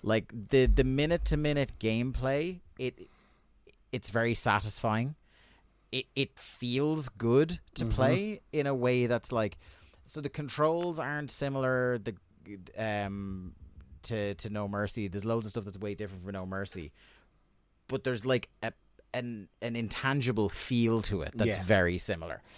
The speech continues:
Speaker 1: and it does have the same momentum bar as No Mercy and all the Aki games as well.
Speaker 2: Mm-hmm.
Speaker 1: So that's, that'll be really familiar to you. Um, the problem is that, like, it's, it's, it's a great fundamental gaming experience with very little to do.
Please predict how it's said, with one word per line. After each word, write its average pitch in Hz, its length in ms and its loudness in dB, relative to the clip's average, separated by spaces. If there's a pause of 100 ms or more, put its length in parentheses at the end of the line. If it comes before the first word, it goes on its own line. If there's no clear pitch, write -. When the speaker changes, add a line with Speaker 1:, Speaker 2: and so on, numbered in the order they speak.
(160)
Speaker 1:
and 123 100 -4
it 117 60 -6
does 135 180 0
have 135 160 0
the 120 80 -4
same 117 280 -2
momentum 101 520 -2
bar 85 300 4
as 80 240 -4
No 90 160 -2
Mercy 87 380 -2
and 85 100 -4
all 82 140 -6
the 80 100 -6
Aki 78 280 -6
games 78 360 -8
as 85 120 -6
well. 78 200 -2
Speaker 2:
Mm-hmm. 67 80 -4
Speaker 1:
So 98 140 -4
that's, 85 300 -4
that'll 85 260 0
be 80 240 -4 (360)
really 87 280 0
familiar 87 460 0
to - 140 -2
you. 71 280 -4 (160)
Um, 87 360 0 (300)
the - 80 -2
problem 143 420 12
is 98 300 6
that, 92 240 2
like, 87 320 -2
it's, - 540 0
it's, 107 320 0
it's 107 280 0
a 113 80 4
great 110 500 8
fundamental 104 760 4
gaming 101 400 4
experience 87 580 0
with 90 140 0
very 85 280 2
little 82 260 -4
to 82 100 -4
do. 69 240 -6